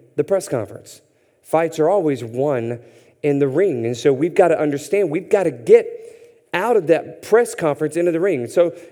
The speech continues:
uh, explain a little bit more. If you have not trained to get into that, get into that ring,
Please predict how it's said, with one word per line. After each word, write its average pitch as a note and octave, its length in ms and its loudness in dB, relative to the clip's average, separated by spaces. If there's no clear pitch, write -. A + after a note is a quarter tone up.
uh, F3 240 4
explain F3 640 0
a - 20 0
little F3 160 2
bit D#3 140 2
more. D#3+ 340 0
If C#3 220 -2
you G#3+ 300 -4
have G3+ 220 -2
not D3+ 480 -2
trained A#2 720 -2
to D3+ 80 -4
get D#3+ 200 2
into F#3 260 -2
that, - 580 -4
get C#3+ 160 2
into D#3+ 240 -6
that D3+ 180 0
ring, G#2+ 420 -6